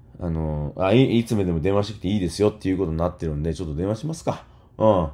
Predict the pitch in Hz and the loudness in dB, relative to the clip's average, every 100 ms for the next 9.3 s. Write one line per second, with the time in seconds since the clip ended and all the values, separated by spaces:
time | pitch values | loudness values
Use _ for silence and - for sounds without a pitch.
0 | - 98 104 104 - - - - - - | -2 4 8 8 4 -2 -20 -20 -20 -20
1 | - - - - 226 233 262 247 220 - | -20 -20 -16 -4 -4 4 8 10 8 4
2 | - _ - - - - _ - _ - | -4 _ -20 -20 -20 -20 _ -20 _ -20
3 | - _ - _ - 85 87 90 - 87 | -20 _ -20 _ -14 -6 -2 -2 -2 -4
4 | 90 98 120 156 190 202 - 508 440 107 | 0 4 8 12 12 12 12 12 12 8
5 | - - - - - - - _ - - | 0 -12 -20 -20 -20 -20 -20 _ -20 -6
6 | 90 104 147 185 180 196 190 185 180 170 | 2 6 8 8 6 8 8 6 6 8
7 | 143 139 135 - _ - - - 143 113 | 8 8 4 -4 _ -20 -20 -2 4 6
8 | 110 135 147 147 147 117 101 98 107 85 | 6 6 6 8 8 8 8 8 6 4
9 | 78 76 | -2 -4